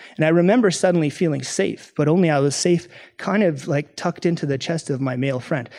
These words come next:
So I had that to negotiate as well. Like, look at all these things that formed me, right?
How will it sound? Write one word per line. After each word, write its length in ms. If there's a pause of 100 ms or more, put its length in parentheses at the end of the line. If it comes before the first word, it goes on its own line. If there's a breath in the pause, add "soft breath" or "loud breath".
So 100
I 40
had 200
that 220
to 100
negotiate 560
as 160
well. 180
Like, 200
look 120
at 60
all 140
these 160
things 340
that 140
formed 500
me, 160
right? 260